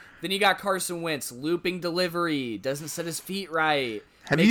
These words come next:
Speaker 2: you s-
Speaker 1: draw-, jaw-dropping plays, but then
Speaker 2: Have you
Speaker 1: also
Speaker 2: seen how
Speaker 1: s-,
Speaker 2: big he is?
Speaker 1: air mails it.
Speaker 2: He re-,
Speaker 1: Yeah, he's, like,
Speaker 2: I,
Speaker 1: six five, two forty.
Speaker 2: his comp is,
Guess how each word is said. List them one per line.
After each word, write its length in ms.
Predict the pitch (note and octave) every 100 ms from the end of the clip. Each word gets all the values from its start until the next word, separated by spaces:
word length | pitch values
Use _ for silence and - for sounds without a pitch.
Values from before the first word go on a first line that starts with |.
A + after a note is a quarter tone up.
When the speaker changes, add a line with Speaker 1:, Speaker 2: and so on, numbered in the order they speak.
| B3+
Speaker 2:
you 40 |
s- 80 | - D#3
Speaker 1:
draw-, 340 | E3 E3+ F#3
jaw-dropping 800 | C#3+ D3+ G3+ A#3+ A3 A3+ A3 G3+
plays, 340 | - G#3+ G3 D3+
but 180 | F#3 F3+
then 100 | F3
Speaker 2:
Have 100 | E3+
you 60 |
Speaker 1:
also 200 | F#3 -
Speaker 2:
seen 80 | B3
how 80 | A#3
Speaker 1:
s-, 80 | C#3
Speaker 2:
big 240 | C#3+ D#3+
he 200 | F3+ G#3
is? 120 | A#3
Speaker 1:
air 160 | A#3+ A3+
mails 420 | F#3 E3 D#3 C3+
it. 180 | B2 G#2 _
Speaker 2:
He 180 | - G#3
re-, 140 | G#3+
Speaker 1:
Yeah, 100 | D3
he's, 200 | C#3+ D#3
like, 80 | F3+
Speaker 2:
I, 40 |
Speaker 1:
six 260 | F3+ G3+ -
five, 240 | F#3 F3+ -
two 140 | F3+
forty. 280 | D#3+ D#3+ E3+
Speaker 2:
his 140 | A3+
comp 440 | - - A#3 A3+ -
is, 240 | D#3+ B2